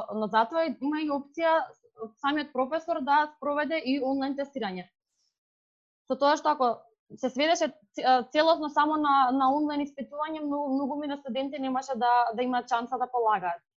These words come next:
Пример, еве, а, лично професор, јас разговарав со професорот по меѓународно приватно право, кој транспарентно зборам дека тој самиот беше експлицитно да не, дека не сака да спроведе онлайн тестирање, не затоа што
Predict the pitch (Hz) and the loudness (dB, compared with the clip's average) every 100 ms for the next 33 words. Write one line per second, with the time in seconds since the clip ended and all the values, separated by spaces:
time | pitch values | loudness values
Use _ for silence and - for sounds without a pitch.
0 | _ 262 277 285 - - - 247 247 254 | _ 0 2 4 2 -4 -4 0 4 4
1 | 240 220 226 233 226 214 233 240 269 262 | 4 0 2 4 2 0 -4 -4 -4 -6
2 | 262 254 254 226 240 - - 214 233 233 | -4 -2 0 2 2 0 -6 -4 -2 0
3 | 247 240 254 262 - 262 254 254 262 240 | 2 2 2 -4 -10 -6 -4 -4 -4 -6
4 | - 233 220 240 240 233 240 220 226 233 | -6 -4 -4 -4 0 0 -2 -6 -8 -6
5 | 233 233 220 214 254 311 _ _ _ _ | -6 -8 -4 -2 0 -2 _ _ _ _
6 | _ _ - 156 226 226 226 233 233 262 | _ _ -4 -4 -4 -4 -2 -4 0 0
7 | 262 277 220 262 285 277 277 285 285 269 | 0 -2 -2 0 0 0 -2 -4 -2 0
8 | 302 247 294 320 - 302 320 320 330 320 | 0 -4 -4 -6 -6 -8 -6 -6 -2 -2
9 | 320 254 285 311 247 262 294 208 220 233 | -2 -4 -6 -6 -6 -4 -4 -4 -4 -2
10 | 240 233 247 240 226 233 233 220 226 254 | -2 -2 -2 -2 -2 -2 -4 -6 -6 -4
11 | 285 330 311 370 370 349 349 | -4 -2 0 0 2 0 2